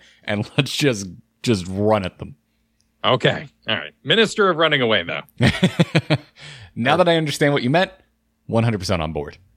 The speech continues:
Speaker 2: Yes. Uh, and our chat <laughs> has declared themselves Secretary of Camping. Good. I, I want to progress this,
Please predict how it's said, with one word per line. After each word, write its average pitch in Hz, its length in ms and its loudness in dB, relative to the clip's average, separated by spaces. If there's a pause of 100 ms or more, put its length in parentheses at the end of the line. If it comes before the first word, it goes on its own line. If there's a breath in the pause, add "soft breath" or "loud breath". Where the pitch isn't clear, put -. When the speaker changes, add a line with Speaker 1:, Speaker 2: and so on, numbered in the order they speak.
(260)
Speaker 2:
Yes. - 320 -4
Uh, 110 200 2
and 120 220 -2
our 131 300 0
chat 156 340 -2
<laughs> - 60 -6
has 143 180 0
declared 165 420 0
themselves 147 420 0
Secretary 165 560 2
of 131 120 0
Camping. 156 560 0
Good. 151 340 0
I, 135 80 4
I 131 180 0
want 156 220 0
to 143 280 -2 (260 loud breath)
progress 147 500 0
this, - 400 -2